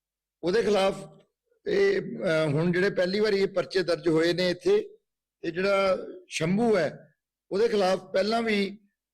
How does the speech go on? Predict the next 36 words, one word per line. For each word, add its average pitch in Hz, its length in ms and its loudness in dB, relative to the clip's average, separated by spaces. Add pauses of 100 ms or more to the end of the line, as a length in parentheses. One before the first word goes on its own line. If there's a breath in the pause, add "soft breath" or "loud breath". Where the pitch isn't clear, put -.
(340)
ਚਾਰ 170 260 0
ਮੁਕੱਦਮੇ 185 440 -2
ਦਰਜ 165 220 0
ਸੀ 220 260 -2
ਤੇ 220 100 0
ਹੁਣ 175 240 0
ਇਹ 190 140 2
ਲੇਟੈਸਟ 175 600 -2
ਵਿੱਚ 180 220 0
ਫੜਿਆ 156 260 0
ਗਿਆ। 160 380 0 (440)
ਉਹਦੇ 190 160 0
ਚ 202 80 -8
ਵੀ 196 260 0
ਜਿਹੜਾ 175 380 0
ਆਰਮਜ਼ 170 280 0
ਐਕਟ 180 200 -2
ਤੇ 190 80 0
ਐਨ 160 140 0
ਡੀ 170 100 0
ਪੀ 170 160 0
ਐਸ 170 160 0
ਦੇ 180 100 0
ਹੀ 170 140 2
ਜ਼ਿਆਦਾ 156 320 2
ਹੈਗੇ 147 320 0
ਆ। - 80 -4 (1160)
ਜੋ 170 140 0 (600)
ਇਹਦੇ 190 200 0
ਚ 208 140 -4
ਹੋਰ 175 300 2
ਵੀ 220 140 0
ਇਹ 214 180 2
ਗੱਲ 190 160 0
ਪੁੱਛਗਿੱਛ, 190 500 -6
ਅ, 180 60 -4